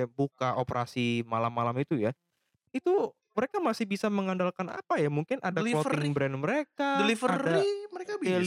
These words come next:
Speaker 1: delivery, iya kan?
Speaker 2: Mm-mm.
Speaker 1: Ada dia juga buka apa, layanan rilis, rilis musik ya atau apa, dia
Speaker 2: Mm-mm.
Speaker 1: masih, duitnya masih bisa dari situ.
Speaker 2: It-
Speaker 1: Maksud gue sih gitu.
Speaker 2: Mm, terus kenapa kita bahas,
Speaker 1: Kesian.
Speaker 2: kenapa kita jadi,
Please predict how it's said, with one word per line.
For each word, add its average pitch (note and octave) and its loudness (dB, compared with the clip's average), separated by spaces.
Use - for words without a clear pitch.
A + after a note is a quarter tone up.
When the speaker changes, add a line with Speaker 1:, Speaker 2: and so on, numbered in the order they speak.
Speaker 1:
delivery, C4+ 2
iya C4+ 2
kan? D#3 -2
Speaker 2:
Mm-mm. C#3 -12
Speaker 1:
Ada E3 0
dia E3+ 0
juga E3 0
buka D#3 -2
apa, D3+ -2
layanan C#3+ 0
rilis, C#3+ 0
rilis C#3 0
musik E3 0
ya A#2 -2
atau E3+ -4
apa, A#3 -2
dia E4 -4
Speaker 2:
Mm-mm. - -4
Speaker 1:
masih, E4 0
duitnya C#4 -2
masih F4 -2
bisa C#4 -2
dari B3 0
situ. A3+ 0
Speaker 2:
It- - -12
Speaker 1:
Maksud F#3 -4
gue A3+ 2
sih B3+ -2
gitu. G#3 0
Speaker 2:
Mm, C#3+ -16
terus - -18
kenapa G3 -8
kita G3+ -10
bahas, F#3 0
Speaker 1:
Kesian. G3+ 2
Speaker 2:
kenapa F#3+ -2
kita G#3 -12
jadi, F3 -8